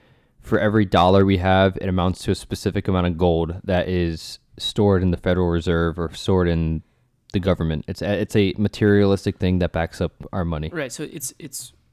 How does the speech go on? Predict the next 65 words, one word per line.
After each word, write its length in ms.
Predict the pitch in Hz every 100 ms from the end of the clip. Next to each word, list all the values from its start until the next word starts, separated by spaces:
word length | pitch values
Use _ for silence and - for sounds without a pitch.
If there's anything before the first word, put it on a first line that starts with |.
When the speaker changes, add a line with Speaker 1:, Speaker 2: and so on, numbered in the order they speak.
| _
Speaker 2:
backed 240 | 156 151 -
by 100 | 143
money. 240 | 135 131
And 100 | 135
so 120 | -
when 40 | 147
you 60 |
take, 300 | 143 143 - _ _
so 160 | - 151 139
let's 160 | 170 -
just 120 | 202
talk 100 | 180
about 160 | 156
gold 220 | 139 135 -
for 100 | 127
a 60 |
second. 380 | 123 127 131 127 _ _
If 140 | - 147
I 80 | 143
co-, 160 | 170
if 120 | -
I 180 | 143 151 -
have 160 | -
my 140 | 147 147
brick 240 | 156 160
of 80 | 147
gold 280 | 143 135 135
and 120 | 139
I 40 |
go 140 | 135 131
anywhere 240 | 135 135
in 60 | 139
the 60 | 135
world 260 | 131 127
and 60 | 127
I 40 |
ch-, 120 | 120 -
I 80 |
can 140 | - 135
sell 180 | - -
it 60 |
to 80 | -
someone 320 | - - 156 - _ _ -
and 140 | 139
they'll 60 | 139
give 160 | 151
me 80 | 151
something 280 | - 170 170
for 120 | 160
my 120 | 147
gold 260 | 139 131 127
because 200 | 143 135
gold, 320 | - 170 151 - _ _ _ _ _ _ _ _ _
as 120 | 151 143
a 60 |
precious 340 | - 160 196 208
metal, 400 | 180 135 127 -
is 140 | 143 -
coveted. 420 | 147 - _ _ _ _ _ _
Okay? 180 | 156 180 - _ _ _ _ _ _ _
So 340 | - 156 135 -
it 140 | - 160
is 160 | 147
something 480 | - 170 - 165 156
valuable. 540 | 143 127 120 110 -